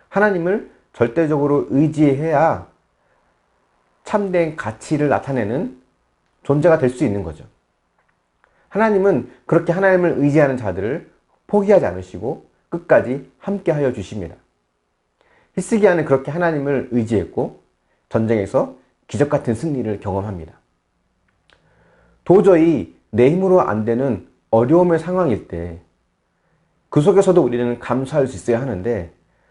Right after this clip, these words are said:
우리가 감사할 수 있는 것은 그 상황을 통해서 하나님을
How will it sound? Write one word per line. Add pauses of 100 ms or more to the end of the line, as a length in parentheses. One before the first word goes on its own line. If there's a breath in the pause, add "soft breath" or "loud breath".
(140)
우리가
감사할
수
있는
것은 (540)
그
상황을
통해서 (100)
하나님을